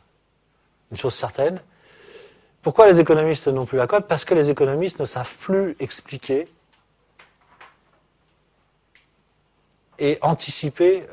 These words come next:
les réalités économiques. Ça veut dire que ils sont, les économistes sont incapables de prévoir les crises économiques. Ça veut dire, beaucoup plus grave,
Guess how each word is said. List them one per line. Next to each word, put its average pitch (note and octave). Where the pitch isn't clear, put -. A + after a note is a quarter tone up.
les C3
réalités C3
économiques. G2+
Ça D#3
veut D#3+
dire F#3
que C3
ils A#2+
sont, C3
les B2
économistes C3+
sont -
incapables C#3
de A#2
prévoir A#2+
les A2
crises A2
économiques. A2
Ça -
veut D3+
dire, D3+
beaucoup C3+
plus C#3
grave, C3